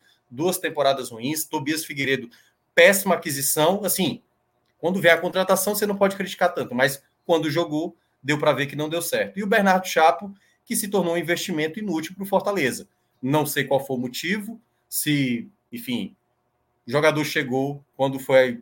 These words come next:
treinar, se mostrou abaixo tecnicamente dos demais,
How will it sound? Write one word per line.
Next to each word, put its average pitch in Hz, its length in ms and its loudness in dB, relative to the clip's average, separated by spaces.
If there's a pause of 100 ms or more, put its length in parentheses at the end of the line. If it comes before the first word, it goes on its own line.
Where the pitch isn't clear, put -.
(120)
treinar, 123 580 2 (420)
se - 160 -8
mostrou 143 360 0
abaixo 135 400 6
tecnicamente 131 640 -4
dos 127 160 -10
demais, 127 600 -4